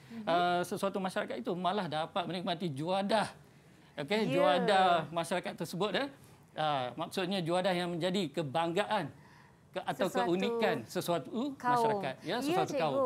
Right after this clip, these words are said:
Speaker 1: Betul. Sebenarnya saya suka bila, uh, menziarahi rumah, uh, saudara saya, uh, bukan saudara, apa, jiran saya, sebab memang makanan, contohnya, um,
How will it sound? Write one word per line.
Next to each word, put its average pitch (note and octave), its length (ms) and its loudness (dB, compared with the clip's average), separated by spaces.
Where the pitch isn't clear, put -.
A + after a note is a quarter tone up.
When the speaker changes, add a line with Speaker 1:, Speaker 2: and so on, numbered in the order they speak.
Speaker 1:
Betul. D#4+ 460 2
Sebenarnya D#4 400 -2
saya F#4 160 0
suka F4 560 0
bila, E4 240 0
uh, C#4+ 400 4
menziarahi D4 580 0
rumah, D4 380 0
uh, B3 300 2
saudara C#4+ 360 -2
saya, D4 460 0
uh, B3 60 0
bukan G4+ 180 0
saudara, F#4 400 2
apa, C#4+ 240 0
jiran D4 480 0
saya, D4 320 0
sebab D4+ 320 -2
memang D#4+ 260 0
makanan, D#4 460 0
contohnya, D#4 560 -2
um, C4 320 2